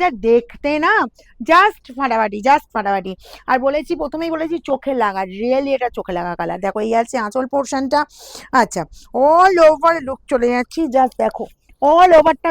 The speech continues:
চলে যাচ্ছি এরকম সুন্দর একদম both সাইডে বর্ডার। আর এই গেল তোমার পুরোটা লতানে ওয়ার্ক and তার সাথে বিপি পাচ্ছ এরকম সুন্দর বিপি। কি সুন্দর দেখতে গো, সাতশো নব্বই। যার যেটা পছন্দ, আমি যে এই ডিজাইনটা তোমাদের হাতে বা এই প্রিন্টটা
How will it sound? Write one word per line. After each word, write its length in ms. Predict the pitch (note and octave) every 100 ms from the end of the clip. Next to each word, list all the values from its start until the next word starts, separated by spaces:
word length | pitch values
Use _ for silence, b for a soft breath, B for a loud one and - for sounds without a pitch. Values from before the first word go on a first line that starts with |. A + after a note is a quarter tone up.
| D4
চলে 140 | B3+ C4
যাচ্ছি 240 | C4+ - D4+
এরকম 280 | A3+ A3 A#3+ A#3 -
সুন্দর 320 | C4+ B3 C#4 C4+
একদম 180 | B3+ B3 G#3+
both 160 | A#3+ -
সাইডে 260 | B3 A#3+ A3 G3+
বর্ডার। 460 | A3+ A#3 D4+ D#4+ D#4+ B B -
আর 80 | A#3 A3
এই 80 | A#3+ A#3
গেল 120 | A3 A3+ A3+
তোমার 180 | A#3 A#3+
পুরোটা 320 | A3+ A3+ A#3+ A#3+
লতানে 420 | G3+ G3+ B3+ B3+ B3 G3+
ওয়ার্ক 240 | A#3 C4 B3+
and 100 | G#3+ F#3
তার 120 | F#3+ -
সাথে 160 | A3 G#3+
বিপি 200 | F#3 G#3 G3+
পাচ্ছ 220 | G#3+ G#3 C#4
এরকম 240 | G#3 - F#3+ -
সুন্দর 340 | E3+ E3 E3 E3+ D#3+
বিপি। 220 | - F3+ _ _ _ _ _ _ -
কি 100 | A#3 -
সুন্দর 300 | E3 E3+ G#3 F#3
দেখতে 240 | D#3+ - G3+ F#3+
গো, 60 | A3 -
সাতশো 460 | F#3+ - - A3+ G3
নব্বই। 280 | E3+ D#3+ E3 b b b F#3 B3
যার 260 | A#3 C4+ C4+ A3
যেটা 220 | G#3+ A#3 A3+
পছন্দ, 260 | F#3+ G3+ G3 G3+
আমি 80 | A3+
যে 40 | A#3
এই 40 | G#3+
ডিজাইনটা 380 | A#3 A3+ C#4 C#4+ C4+
তোমাদের 220 | B3 A#3+ B3+
হাতে 120 | A#3+
বা 40 | A#3
এই 40 | G#3+
প্রিন্টটা 260 | A3 G#3